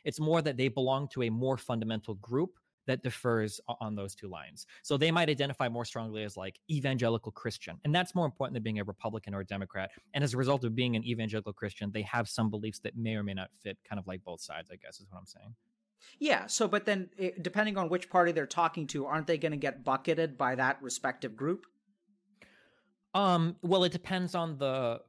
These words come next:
Speaker 1: it depends on the par-, uh, on the lens through which that conversation is happening. Like, if this was a conversation that's happening in a church, then they'll get bucketed. If it's a conversation that's happening, like,
Speaker 2: Sure.
Speaker 1: politically, then they might not. They might just end up getting attacked by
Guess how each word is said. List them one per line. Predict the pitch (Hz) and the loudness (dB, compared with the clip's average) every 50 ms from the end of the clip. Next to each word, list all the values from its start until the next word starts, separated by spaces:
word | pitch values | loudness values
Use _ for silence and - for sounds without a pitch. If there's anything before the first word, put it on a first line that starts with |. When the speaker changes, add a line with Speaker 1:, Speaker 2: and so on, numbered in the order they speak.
| _ _ | _ _
Speaker 1:
it | - 165 151 | -4 -2 -2
depends | 147 - 175 170 143 | -2 -2 -2 -2 -2
on | 160 | -4
the | 127 | -6
par-, | - - - - 156 156 - | -6 -10 -8 -6 -6 -6 -2
uh, | 135 123 113 107 110 - 135 143 | -2 0 0 0 0 -2 -2 -2
on | - 147 | -2 -2
the | 135 131 | -2 0
lens | 127 131 135 131 - | 0 -2 -2 -2 -4
through | - 123 | -6 -6
which | 123 - - | -6 -6 -4
that | 123 113 110 - | -4 -4 -4 -6
conversation | - - 120 117 113 - 113 107 - | -8 -4 -4 -4 -2 -2 -4 -4 -4
is | 107 98 | -8 -8
happening. | - - 113 110 - - - - - - - - | -8 -8 -8 -8 -8 -12 -16 -18 -20 -10 -2 0
Like, | 131 131 151 | 0 2 2
if | 139 | -2
this | 151 147 | -2 -2
was | 160 147 147 180 | -2 -4 -4 -6
a | 156 | -6
conversation | 139 - 151 151 147 143 - 139 - 135 | -6 -4 -2 -2 -2 -2 -2 -4 -4 -4
that's | 120 - | -6 -6
happening | 120 113 107 | -6 -6 -6
in | 101 | -6
a | 101 | -6
church, | - - - 226 202 196 185 - - | -6 -4 -2 0 0 0 -2 -4 -4
then | 135 123 120 | -4 -2 0
they'll | 120 120 | -2 -2
get | 110 113 110 107 | 0 -2 -2 0
bucketed. | - 117 120 - 120 107 110 107 110 - - - _ | 0 0 0 0 -2 -4 -2 -4 -4 -8 -14 -12 _
If | - 117 | -8 -6
it's | 113 104 - | -6 -6 -4
a | |
conversation | - 147 135 131 135 - 139 110 - 135 | -2 0 0 0 0 0 -2 -2 -2 -2
that's | 120 - - | -4 -2 -2
happening, | 120 110 - 107 101 | -2 -2 -2 -2 -2
like, | 101 101 101 - | -4 -4 -4 -4
Speaker 2:
Sure. | - - - 277 - | 0 6 6 6 6
Speaker 1:
politically, | 110 120 165 214 226 190 - - 113 107 101 98 110 | 6 2 0 0 0 -2 -4 -6 -8 -6 -4 -4 -4
then | 120 127 120 120 117 | -2 -2 0 2 2
they | 120 117 | 2 2
might | 117 120 127 135 131 - | 2 2 0 0 0 0
not. | 117 123 131 117 | -2 -2 -2 0
They | 104 113 | 0 0
might | 110 113 113 110 | 0 0 0 -2
just | 117 - | -4 -4
end | 120 113 | -4 -4
up | 104 - | -2 -2
getting | 120 107 104 | -2 -4 -4
attacked | 104 101 - - 107 104 - _ _ | -4 -6 -4 -4 -4 -4 -6 _ _
by | 101 98 98 95 95 92 95 - | -2 -2 0 -2 -2 -4 -6 -6